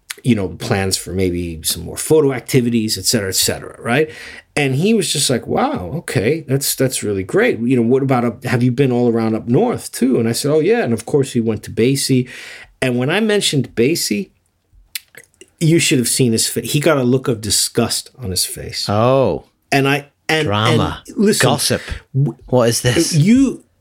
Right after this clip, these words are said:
Speaker 1: well, I, you know, listen, we've talked a lot on this podcast about our experiences and how so often the jazz joint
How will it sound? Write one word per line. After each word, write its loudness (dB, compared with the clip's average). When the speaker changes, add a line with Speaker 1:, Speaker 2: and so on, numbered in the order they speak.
Speaker 1:
well, 0
I, -2
you 0
know, 4
listen, 0
we've 0
talked -2
a 2
lot 2
on 0
this -4
podcast -6
about -4
our 4
experiences -2
and 0
how 0
so 0
often 0
the -2
jazz 0
joint -2